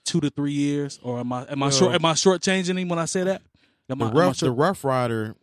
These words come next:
Speaker 2: 'cause he kinda spearheaded the Rough Rider, uh, movement
Speaker 1: Okay.
Speaker 2: for the most part. So even when he wasn't doing anything, uh, this was a time when Eve was kinda taking off. So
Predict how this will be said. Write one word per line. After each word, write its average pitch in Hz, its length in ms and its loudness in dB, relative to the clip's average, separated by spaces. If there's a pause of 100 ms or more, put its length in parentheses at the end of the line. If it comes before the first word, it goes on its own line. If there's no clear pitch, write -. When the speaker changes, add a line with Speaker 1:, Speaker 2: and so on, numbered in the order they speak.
Speaker 2:
'cause 110 160 -4
he 156 100 -2
kinda 117 360 -4
spearheaded 104 640 -4
the 92 80 -10
Rough 95 280 -6
Rider, 90 500 -8
uh, 85 220 -10
movement 85 480 -8 (220)
Speaker 1:
Okay. 117 340 -8
Speaker 2:
for 101 80 -16
the 92 60 -12
most 87 240 -12
part. 85 200 -8
So 82 300 -10 (580)
even 110 300 -6
when 90 140 -10
he 113 120 -4
wasn't 92 360 -6
doing 90 280 -8
anything, 85 640 -10 (600)
uh, 85 400 -4
this 101 200 -8
was 92 140 -10
a - 20 -20
time 90 200 -8
when 80 180 -12
Eve 104 380 -6
was 87 160 -14
kinda 87 240 -12
taking 78 340 -14
off. - 200 -16
So - 360 -14